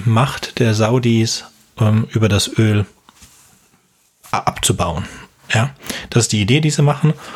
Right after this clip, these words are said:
Und, ähm, dazu schicken sie Leute in die Vergangenheit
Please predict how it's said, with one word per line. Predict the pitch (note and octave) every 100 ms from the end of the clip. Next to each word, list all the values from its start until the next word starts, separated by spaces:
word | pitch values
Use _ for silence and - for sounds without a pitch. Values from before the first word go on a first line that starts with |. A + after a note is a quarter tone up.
| - - - _
Und, | - B2 B2 A2+ -
ähm, | G#2+ G#2+ A2 A2 _ - - - - - _ _ - C#3+
dazu | A#2+ -
schicken | - C3 A2+
sie | A2
Leute | A2+ A#2+
in | G#2+
die |
Vergangenheit | - G#2+ A#2+ F3 F#3 F3 D#3+